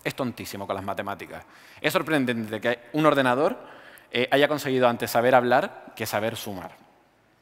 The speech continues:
Pero es así. Es así en este caso por cómo funcionan estos modelos de lenguaje. Si quisiéramos, podríamos hacer que funcionara bien. ¿Qué pasa? Que en este caso,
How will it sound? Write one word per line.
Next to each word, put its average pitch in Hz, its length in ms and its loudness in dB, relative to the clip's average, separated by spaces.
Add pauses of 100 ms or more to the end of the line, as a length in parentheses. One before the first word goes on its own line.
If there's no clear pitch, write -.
Pero 95 180 -4
es 92 80 -6
así. 85 220 -8 (600)
Es 123 120 0
así 135 180 0
en 139 80 0
este 139 160 -2
caso 143 260 -2
por 117 120 -6
cómo 123 180 -4
funcionan 127 400 -8
estos 123 160 -10
modelos 120 260 -4
de 120 80 -4
lenguaje. 98 380 -8
Si - 140 -10
quisiéramos, 123 420 -4
podríamos 110 320 -6
hacer 120 180 -10
que 123 80 -12
funcionara 98 480 -8
bien. 85 220 -12 (1040)
¿Qué 190 140 4
pasa? 135 280 2
Que 131 100 -2
en 139 60 2
este 170 200 -2
caso, 180 340 0